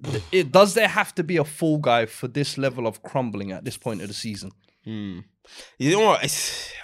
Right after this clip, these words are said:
Speaker 2: I don't know. It's a tough one. It's a tough one. It's like, what's your favorite term? Rock and a hard place.
Speaker 1: <laughs>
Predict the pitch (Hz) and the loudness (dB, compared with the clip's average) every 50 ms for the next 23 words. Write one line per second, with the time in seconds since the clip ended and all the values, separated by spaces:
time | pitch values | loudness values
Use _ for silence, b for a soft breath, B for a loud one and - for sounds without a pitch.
0 | - - - - 135 143 147 143 143 131 127 117 113 113 - 131 135 - 175 160 | -14 -8 0 6 8 10 10 10 8 8 8 6 6 4 2 0 4 4 4 4
1 | 151 - 135 117 107 98 107 120 - - 131 127 - 170 156 151 - 135 113 104 | 4 4 2 2 4 2 0 -2 0 0 -2 0 0 0 0 0 0 0 0 0
2 | 98 b b b b b b - 127 127 147 147 123 113 147 160 - - 160 156 | -2 b b b b b b -4 0 2 4 4 4 4 2 0 0 0 -2 0
3 | 156 160 156 147 143 139 139 131 - - - - 165 131 123 113 101 101 98 92 | 2 4 4 4 4 2 0 0 0 -4 -4 -2 2 2 2 2 0 -2 -6 -8
4 | - - 117 131 135 135 - 135 123 123 127 131 131 127 127 - - 135 120 107 | -6 -2 0 0 0 0 -2 -4 -4 -2 2 2 2 2 2 0 -2 -2 -2 -2
5 | 104 - 196 226 | 0 4 6 8